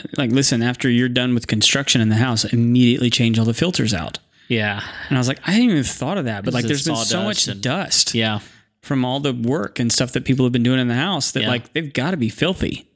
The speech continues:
Speaker 2: Yeah, and, and I'll tell you this: like, we, we got a new dog back in January,
Speaker 1: Yeah.
Speaker 2: and, um, the, the dog sheds differently. I mean, he doesn't shed a lot, uh, but differently than the last one we had,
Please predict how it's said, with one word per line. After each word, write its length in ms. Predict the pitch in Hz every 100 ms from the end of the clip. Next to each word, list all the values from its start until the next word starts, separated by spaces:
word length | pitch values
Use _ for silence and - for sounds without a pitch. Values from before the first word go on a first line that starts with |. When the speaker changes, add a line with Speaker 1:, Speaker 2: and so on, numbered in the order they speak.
| -
Speaker 2:
Yeah, 160 | 139
and, 160 | 143 156
and 160 | 147
I'll 100 | 160
tell 160 | 180 208
you 60 | 160
this: 360 | 208 208 -
like, 220 | 135 135
we, 320 | - 143 165 -
we 140 | 139
got 180 | 151 143
a 60 | 139
new 160 | 139
dog 460 | 127 120 127 156 165 - _
back 240 | 120 123 131
in 180 | 123
January, 600 | 113 117 127 135 139 160 156
Speaker 1:
Yeah. 180 | 131 113
Speaker 2:
and, 560 | 117 117 113 110 107 -
um, 640 | 123 113 113 110 110 107 - _ _
the, 80 | - 113 104
the 140 | 127 120
dog 420 | 113 120 131 120
sheds 340 | - 131 127
differently. 540 | 127 131 139 117 113 113
I 20 |
mean, 140 | 123
he 80 | 139
doesn't 260 | 175 131 104
shed 280 | - 139 127
a 40 |
lot, 420 | 104 113 160 - _ _ _ _ - _ -
uh, 180 | 110 110
but 180 | 123 113
differently 400 | 147 180 143 135
than 200 | 131 123
the 160 | 120
last 400 | 113 117 135 -
one 80 | 139
we 80 | 117
had, 320 | 113 120 147